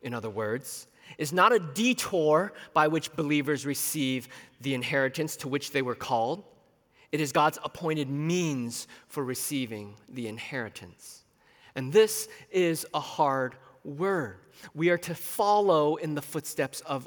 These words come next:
our Savior, which we'll see later. Believers are called to suffer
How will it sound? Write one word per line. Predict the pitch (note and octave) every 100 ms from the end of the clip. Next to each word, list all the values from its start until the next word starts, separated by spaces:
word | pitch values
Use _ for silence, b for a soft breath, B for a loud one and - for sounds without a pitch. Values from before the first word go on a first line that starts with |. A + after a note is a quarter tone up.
| -
our | C#3 C3 B2+ B
Savior, | - - G#3+ G3 B2+ A2
which | G2+ B2+ -
we'll | C3+
see | - D3+ C#3 B2+ B B
later. | D3 D#3+ D3+ G2+ - _ _ _ _ _ b b
Believers | D#3 D3 F3+ G3 G#3 F#3+
are | - E3+
called | - E3 D#3+ D3+ C#3+ B B
to | -
suffer | D3+ - - - - B2+ A2